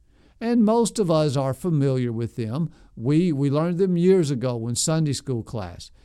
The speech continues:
These are found in Exodus chapter twenty. Now,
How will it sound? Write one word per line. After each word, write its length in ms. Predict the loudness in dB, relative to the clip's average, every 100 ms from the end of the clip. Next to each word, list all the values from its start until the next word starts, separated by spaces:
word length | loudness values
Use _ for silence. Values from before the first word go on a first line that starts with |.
| -20 -10
These 420 | 2 4 6 4
are 120 | 0
found 540 | -2 -4 -2 -2 -2 -2
in 140 | -4
Exodus 600 | -4 -6 -6 -8 -6 -6
chapter 420 | -6 -6 -6 -10
twenty. 480 | -8 -2 0 -2 -6 -18 -20 -20 -20 -20 -20 -20 _ -20 _ -20 _ -20 -20 -20 _ -2
Now, 340 | 0 2 -2